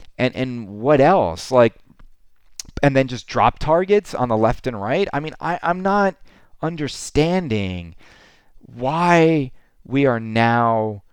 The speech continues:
running to some of these games. I mean, I guess I know why, is because nothing else is ev-, ever available.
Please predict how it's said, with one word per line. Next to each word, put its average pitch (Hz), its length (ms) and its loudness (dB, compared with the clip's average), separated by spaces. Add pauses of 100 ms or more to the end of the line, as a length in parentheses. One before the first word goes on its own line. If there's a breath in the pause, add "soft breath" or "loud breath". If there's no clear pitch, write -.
(220)
running 113 600 -4
to 95 100 -10
some 104 300 -8
of 101 100 -6
these 92 260 -6
games. 82 460 -10 (340 soft breath)
I 123 120 0
mean, 143 400 -2
I 135 220 6
guess 131 460 4
I 135 160 4
know 104 200 -4
why, 95 380 4
is 143 140 0
because 156 400 -6
nothing 165 460 -4
else 143 260 -4
is 131 140 -10
ev-, 107 340 -4
ever 131 280 -2
available. 165 800 -4